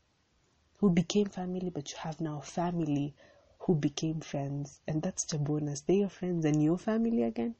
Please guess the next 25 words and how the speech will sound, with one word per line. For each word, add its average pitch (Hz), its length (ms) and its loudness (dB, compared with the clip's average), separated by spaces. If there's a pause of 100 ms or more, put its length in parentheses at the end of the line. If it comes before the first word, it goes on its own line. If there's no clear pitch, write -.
(220)
That's - 180 -10
a - 60 -10
plus. - 380 -4 (340)
And 160 100 4
I 160 60 4
think 190 360 0 (160)
it 160 80 -6
just - 220 -2 (260)
goes 160 220 2
back 151 220 -4
down 147 180 -6
to 143 100 -8
what 139 120 -6
I've 139 120 -10
just - 180 -4
said. - 280 -8 (920)
You, 170 260 4 (280)
you, 110 120 0 (240)
your 160 160 0
friend, 190 380 -4
you 175 180 2
be, 160 240 0
you, 170 540 2 (800)
your 170 240 2
relationship, 175 840 2